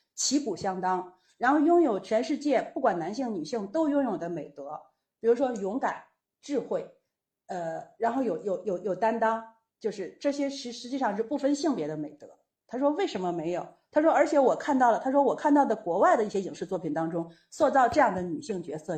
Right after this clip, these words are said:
也不多，就占比也不多。”就等于说我们的孩子是在进化的，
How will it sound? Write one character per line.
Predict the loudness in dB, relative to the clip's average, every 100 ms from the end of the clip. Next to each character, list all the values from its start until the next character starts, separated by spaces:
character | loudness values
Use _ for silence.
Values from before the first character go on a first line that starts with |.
| -6
也 | -10
不 | -8 -12
多， | -10 -10 -12 _ _ _ _
就 | -2
占 | 4 2 2
比 | -6
也 | -8
不 | -10 -10
多。” | -8 -8 -10 _ _ _ _
就 | -2
等 | 0
于 | 0
说 | 0
我 | 0 0
们 | 0
的 | -2
孩 | -2
子 | -4
是 | -2
在 | -2 0
进 | 0 -2
化 | 2 0 0
的， | -6